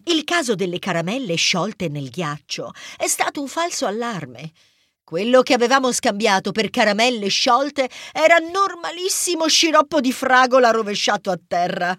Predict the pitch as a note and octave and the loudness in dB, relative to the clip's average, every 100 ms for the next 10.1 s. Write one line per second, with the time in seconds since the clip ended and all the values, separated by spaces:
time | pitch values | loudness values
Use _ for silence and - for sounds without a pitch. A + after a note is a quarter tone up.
0 | _ _ _ _ - D#3 D#3 G#3+ A#3 B3+ | _ _ _ _ -12 -6 2 4 6 6
1 | C4 B3 B3 A3+ A#3 A#3 - A3 - C4 | 6 4 6 6 6 6 4 0 2 4
2 | B3 A#3+ - A#3 G#3+ G3+ F3 E3 - - | 4 4 2 0 0 -2 -2 -4 -6 -18
3 | - A3+ A#3+ A3 A#3 A#3+ C#4+ E4 D4 C#4+ | -10 -2 0 0 2 2 4 2 2 0
4 | B3+ A3+ B3+ A3+ G3+ G3 F3+ F3+ F#3 F#3+ | 2 2 2 2 -4 -4 -2 -2 -4 -8
5 | _ _ _ _ - - F4 E4+ D#4+ D#4 | _ _ _ _ -6 -2 0 2 0 2
6 | F4 F4+ - - - A#3+ D4 D#4 D4+ F4+ | 2 2 -2 -12 -6 -2 -2 2 4 4
7 | F#4+ E4+ D#4+ D4 D4 D4+ F#4 G#4 F4+ D4 | 4 2 -2 -2 -2 -2 -4 -4 -2 -2
8 | E4 D#4 D4+ D4+ D4 F4 D#4+ D#4 C#4+ C#4+ | -2 -2 -2 -4 -4 -2 -2 -2 -2 0
9 | C#4+ C4+ C4 D4 C#4+ C4 D#4+ A3 E3+ E3+ | 0 -4 -4 -2 -2 0 0 -2 -4 -6
10 | G3+ | -10